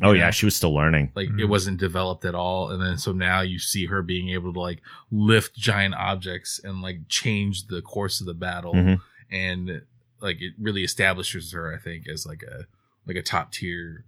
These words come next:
Speaker 2: like, hero
Speaker 1: Totally.
Speaker 2: in this universe, you know?
Speaker 1: Yeah. Uh, Bruce goes one-on-one with Obsidian. Uh, goes one-on-one with Obsidian. That was a
Speaker 3: Mm-hmm.
Speaker 1: well, uh, eventually propelling him into the Wakandan barrier,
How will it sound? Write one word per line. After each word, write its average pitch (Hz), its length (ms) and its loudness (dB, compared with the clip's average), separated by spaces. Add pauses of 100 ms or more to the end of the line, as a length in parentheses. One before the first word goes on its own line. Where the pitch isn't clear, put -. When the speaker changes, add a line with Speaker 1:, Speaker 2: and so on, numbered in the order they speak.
Speaker 2:
like, 131 160 -2
hero 98 320 -6
Speaker 1:
Totally. 87 300 6
Speaker 2:
in 73 60 4
this 110 60 0
universe, 110 360 -8
you 123 80 -4
know? 117 220 -6
Speaker 1:
Yeah. 80 180 6 (880)
Uh, 92 220 8
Bruce 107 280 6
goes 107 220 6
one-on-one 101 480 8
with 95 160 6
Obsidian. 117 640 4
Uh, 78 260 6
goes 82 300 4
one-on-one 87 720 6
with 76 120 4
Obsidian. 76 540 4
That 76 180 2
was 67 200 0
a - 40 4
Speaker 3:
Mm-hmm. 117 220 4 (400)
Speaker 1:
well, 73 220 4 (520)
uh, 95 220 8
eventually 123 360 8
propelling 110 400 6
him 101 160 8
into 95 260 6
the 90 140 8
Wakandan 80 560 4
barrier, 80 460 6